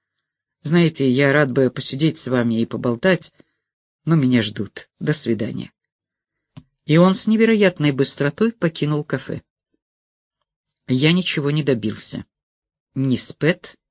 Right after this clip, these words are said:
ни с Сэмом Маю, ни с Маклеганом, ни с самим собой.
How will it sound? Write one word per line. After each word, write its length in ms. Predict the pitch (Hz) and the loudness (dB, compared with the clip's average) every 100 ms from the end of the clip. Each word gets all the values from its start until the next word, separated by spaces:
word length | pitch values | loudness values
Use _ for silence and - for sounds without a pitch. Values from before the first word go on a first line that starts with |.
| _ _ _ _ _ _ _ _ | _ _ _ _ _ _ _ _
ни 220 | 139 156 | 0 2
с 80 | - | 0
Сэмом 640 | - - 131 110 98 101 - _ _ - | -8 -2 0 0 -4 -8 -14 _ _ -6
Маю, 500 | 117 113 107 127 170 _ _ _ | -2 -2 -4 -8 -10 _ _ _
ни 280 | 123 127 156 | -4 0 0
с 160 | 196 - | -2 -2
Маклеганом, 800 | 160 - 113 120 113 117 117 - - - | -4 -2 0 0 0 -2 -2 -6 -16 -8
ни 200 | 123 147 | -2 0
с 100 | 160 | 0
самим 460 | - 151 151 170 196 | -2 -2 0 0 0
собой. 760 | - 185 175 151 139 110 - | -4 -2 -2 0 2 0 -2